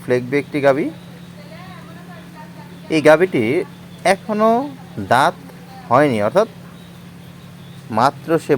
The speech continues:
বড় হয়েছে, একটি বাচ্চা দিয়েছে এবং দ্বিতীয় বাচ্চা সে আশা করি কনসিভ করেছে। এক মাস হয়েছে তাকে বীজ দেওয়া হয়েছে। তো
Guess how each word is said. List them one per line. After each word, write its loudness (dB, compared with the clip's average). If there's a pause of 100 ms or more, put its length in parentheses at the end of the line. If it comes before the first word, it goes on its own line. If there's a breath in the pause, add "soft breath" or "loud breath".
বড় 6
হয়েছে, 0 (880)
একটি -4
বাচ্চা 2 (100)
দিয়েছে -2 (1300)
এবং 0 (1500)
দ্বিতীয় 2 (100)
বাচ্চা 2 (760)
সে -2 (1500)
আশা 0
করি 2 (100)
কনসিভ 0 (120)
করেছে। 0 (420)
এক -2 (160)
মাস 2 (440)
হয়েছে -2
তাকে -4 (140)
বীজ 2 (100)
দেওয়া 2
হয়েছে। -6 (3000)
তো 6